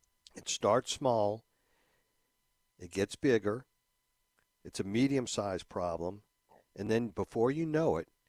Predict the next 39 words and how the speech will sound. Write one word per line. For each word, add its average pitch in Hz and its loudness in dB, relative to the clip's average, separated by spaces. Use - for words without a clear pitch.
it's - -6
permeated 104 2
every 107 0
part 135 -2
of 110 -2
our 104 -4
life. 87 -10
And 107 -2
everybody's 151 4
looking 127 0
to 131 -4
the 127 -4
government 110 2
and 104 -2
looking 104 -2
to 107 0
taxpayers 101 -4
to 95 -10
finance 104 -4
all 95 -4
of 85 -4
this - -10
that's 95 -8
going 92 -4
on. 85 -6
There 120 2
needs 147 2
to 156 0
be 131 0
a 113 2
stream 131 -2
of 113 0
accountability 127 0
that 92 -2
runs 110 -4
through 110 -6
all 156 -4
of 101 -10
this. - -14